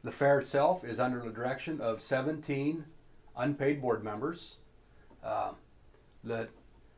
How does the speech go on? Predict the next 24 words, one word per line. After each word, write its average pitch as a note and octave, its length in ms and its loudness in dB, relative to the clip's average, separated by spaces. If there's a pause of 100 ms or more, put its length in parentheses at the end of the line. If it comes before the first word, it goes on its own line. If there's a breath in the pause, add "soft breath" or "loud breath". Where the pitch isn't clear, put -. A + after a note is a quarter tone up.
(600)
has A#2+ 320 4
a G#2+ 40 -2
budget B2 400 2
of A2 120 -2
about A2 340 -2
three C3+ 160 -2
point C3 320 -2
two C3 140 -4
million A2+ 360 -4
dollars, A2 600 -6 (800)
and G#2 400 -10 (500)
we A2+ 160 -6
use A#2+ 380 0
about A2 320 0
ten C#3 180 2
percent C#3 320 -2
of C3+ 60 -2
that A2+ 160 -2
budget A2+ 340 -2
for - 80 -12
capital A2+ 460 0
improvements A2+ 500 -2
each - 240 -10
year. - 200 -14